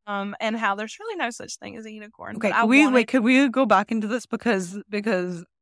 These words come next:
Speaker 2: people need to know. <laughs>
Speaker 1: Yes.
Speaker 2: D-, unicorns do not exist. This is, like, a thing that, that's a whole thing. Uh, they do not exist,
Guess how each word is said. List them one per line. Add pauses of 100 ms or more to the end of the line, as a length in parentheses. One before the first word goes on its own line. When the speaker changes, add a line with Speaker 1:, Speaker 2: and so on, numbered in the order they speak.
(180)
Speaker 2:
people
need
to
know.
<laughs> (800)
Speaker 1:
Yes. (800)
Speaker 2:
D-, (760)
unicorns
do
not
exist.
This
is,
like,
a
thing
that,
that's
a
whole
thing. (280)
Uh,
they
do
not
exist,